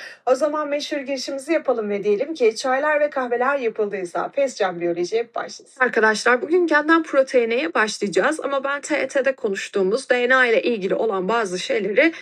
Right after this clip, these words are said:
ve R N A ile ilgili olan bazı özellikleri size önce hatırlatacağım. Ondan sonra D N A'nın eşlenmesini konuşacağız. Arkadaşlar, bugün günümüzde geçerli olan D N A modeli Watson-Crick modelidir. Watson ve Crick,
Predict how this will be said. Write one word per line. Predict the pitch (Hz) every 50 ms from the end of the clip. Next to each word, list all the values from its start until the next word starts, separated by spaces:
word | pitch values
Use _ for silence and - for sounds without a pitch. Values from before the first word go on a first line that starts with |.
| - - -
ve | 226 214
R | 208 202 202 208
N | 226
A | 247 269
ile | 269 233 208
ilgili | 190 185 - - 180 190
olan | 185 180 180 190 185 185
bazı | 233 247 233 202 175 190 -
özellikleri | 254 240 240 202 180 170 - - - 220 302 311
size | - 226 190 190
önce | - 190 190 180 175 185
hatırlatacağım. | 175 180 175 - 220 254 262 254 - 233 269 277 277 294 311 - - - - - -
Ondan | - 320 311 262 226 202
sonra | 190 - 185 185 180 175
D | 240 247 226
N | 196
A'nın | 185 190 220 285 311
eşlenmesini | 254 214 208 - - 185 185 180 180 180 - - 185 185
konuşacağız. | - - 180 185 - - - - - - - - - - - - -
Arkadaşlar, | - 381 330 - 349 320 269 247 - 190 190 190 185
bugün | 196 311 311 330 320 311
günümüzde | 320 311 320 311 302 - 294
geçerli | 277 277 285 285 - 311 311 294 294 302
olan | 285 277 254 233 214 208
D | 233 247 262
N | 285
A | 302 320 311
modeli | 294 269 240 208 214 -
Watson-Crick | 311 311 285 - 262 - - - 311 320 311 - - 262 262 269 -
modelidir. | 214 208 180 - 175 175 170 170 160 - - 339 - - - -
Watson | _ - 339 339 320 - - 247 220
ve | 202 190 196 -
Crick, | - 226 302 320 -